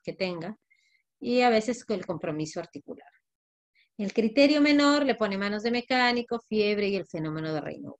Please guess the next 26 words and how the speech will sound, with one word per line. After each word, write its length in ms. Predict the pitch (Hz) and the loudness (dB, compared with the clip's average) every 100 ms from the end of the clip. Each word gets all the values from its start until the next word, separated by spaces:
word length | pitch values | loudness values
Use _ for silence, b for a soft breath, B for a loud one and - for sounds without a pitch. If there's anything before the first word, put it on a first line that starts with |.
| - | -12
Entonces, 580 | 190 214 226 - 165 - | -8 -2 -2 -4 -10 -8
como 280 | 196 202 | -4 0
algo 460 | 254 302 302 302 - | 2 2 2 2 0
importante, 920 | 240 220 208 202 190 254 269 277 277 262 | -2 -2 0 -4 -2 -2 0 -2 -4 -4
tiene 260 | 240 233 226 | -4 -4 -4
que 100 | 202 | -2
haber 180 | 208 | -2
el 80 | 214 | -4
compromiso 500 | 208 - 175 190 226 | -6 -6 -8 -6 -4
del 120 | 214 | -4
pulmón 360 | 214 233 220 220 | -2 -2 -2 -2
para 180 | 208 185 | -4 -8
que 140 | 156 | -12
tú 160 | - 185 | -8 -6
hables 260 | 175 175 | -4 -6
de 100 | 170 | -6
un 120 | 170 185 | -8 -8
síndrome 440 | 175 160 165 170 | -10 -8 -8 -8
antisintetasa. 720 | 160 160 151 143 - - - _ _ _ _ _ _ _ _ _ _ _ b b b b _ | -12 -14 -14 -14 -16 -18 -20 _ _ _ _ _ _ _ _ _ _ _ b b b b _
Esto 420 | 285 330 - 339 | 4 4 4 2
no 120 | 285 285 | 6 4
es 120 | 277 | 4
para 240 | 294 269 | 4 4
marearlos, 800 | 226 214 240 262 247 240 247 - | 4 4 6 6 6 4 -2 -4
pero 240 | - 202 202 | -4 -2 -2
miren, 580 | 220 254 254 254 240 | -2 0 2 0 -2